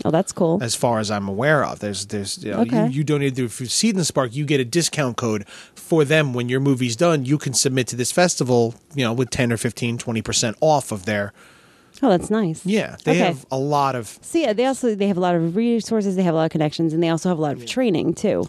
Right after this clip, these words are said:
Speaker 2: Let's not
Speaker 1: Um,
Speaker 2: get too heavy onto that because I honestly, I'd
Speaker 1: we
Speaker 2: like to
Speaker 1: don't
Speaker 2: have
Speaker 1: know.
Speaker 2: her on, I'd like to have her
Speaker 1: Yeah.
Speaker 2: on the show
Speaker 1: Yeah.
Speaker 2: and let her just talk about it herself. But, uh, while dur-, during the, during the lecture, you took some notes
Speaker 1: I did.
Speaker 2: and,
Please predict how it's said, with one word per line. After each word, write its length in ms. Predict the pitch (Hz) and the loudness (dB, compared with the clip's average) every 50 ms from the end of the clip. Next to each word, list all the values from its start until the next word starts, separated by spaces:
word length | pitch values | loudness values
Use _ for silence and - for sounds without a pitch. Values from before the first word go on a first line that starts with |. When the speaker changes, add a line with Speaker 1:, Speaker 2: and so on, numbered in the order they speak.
| - | -4
Speaker 2:
Let's 200 | - 175 180 175 | -4 -2 0 2
not 100 | 185 180 | 2 2
Speaker 1:
Um, 60 | 175 | 4
Speaker 2:
get 120 | 156 139 - | 2 2 2
too 140 | - 156 127 | 2 2 2
heavy 260 | 123 131 110 110 107 | 2 2 0 0 -2
onto 200 | 107 98 107 107 | -2 -4 -4 -4
that 120 | 110 113 | -4 -4
because 320 | 127 127 123 139 123 123 - | -4 -2 0 0 0 0 -2
I 200 | - 135 139 131 | -2 -2 0 0
honestly, 320 | 135 147 143 - - 131 | 0 0 0 0 0 0
I'd 40 | 131 | 0
Speaker 1:
we 40 | - | 0
Speaker 2:
like 80 | - | 0
to 60 | 202 185 | 0 0
Speaker 1:
don't 80 | 175 | 0
Speaker 2:
have 100 | 170 165 | 0 2
Speaker 1:
know. 60 | 147 123 | 2 2
Speaker 2:
her 80 | 117 | 0
on, 80 | 117 117 | 0 0
I'd 80 | 170 175 | -2 -2
like 100 | 196 - | -2 0
to 40 | 180 | 0
have 120 | 151 147 - | 0 2 2
her 60 | 135 | 2
Speaker 1:
Yeah. 40 | 127 | 2
Speaker 2:
on 100 | 123 120 | 0 0
the 60 | 113 | -2
show 340 | 107 - - 98 82 76 - _ _ _ - - - - | -4 -4 -2 -4 -4 -6 -8 _ _ _ -20 -20 -10 -4
Speaker 1:
Yeah. 120 | 247 202 - | -4 -2 0
Speaker 2:
and 100 | 143 143 | 0 0
let 140 | 151 147 143 | 2 2 0
her 200 | 131 - 175 151 | 0 0 0 0
just 280 | 120 - 117 - - - | 0 0 -2 -4 -2 0
talk 180 | 131 123 120 | 0 0 0
about 140 | 127 120 110 | 0 -2 -2
it 40 | 110 | -2
herself. 380 | 110 104 - 135 95 95 - - - | -2 -2 -2 -2 -2 -2 -2 -4 -2
But, 320 | 247 208 139 92 - - _ - - - - - - - - - - - - | 0 0 0 -2 -4 -8 _ -20 -20 -20 -20 -20 -20 -20 -20 -20 -20 -10 -2
uh, 480 | - 151 151 156 151 151 156 151 151 156 175 98 - - - - | 0 2 2 4 4 4 4 2 2 0 -2 -4 -6 -6 -8 -10
while 340 | - - 208 202 202 220 208 | -8 -4 0 0 2 2 2
dur-, 280 | 170 - 196 180 180 175 | 2 2 0 0 0 0
during 320 | 151 175 175 170 170 160 | 0 2 2 4 4 4
the, 240 | 160 151 147 143 143 | 4 2 4 2 2
during 220 | 143 175 180 175 160 | 2 2 2 2 2
the 80 | 147 | 2
lecture, 340 | 143 139 131 - - 160 143 | 2 2 2 2 2 2 2
you 300 | 135 135 131 143 160 151 | 2 0 0 0 0 0
took 260 | - - 151 135 - | 0 0 0 0 2
some 200 | - - 131 123 | 2 0 0 2
notes 460 | 117 113 107 107 147 - - - - - - | 2 4 4 4 4 2 0 0 -2 -2 0
Speaker 1:
I 40 | |
did. 120 | 143 139 135 131 | 0 0 0 0
Speaker 2:
and, 220 | 131 135 131 123 | 0 -2 -4 -6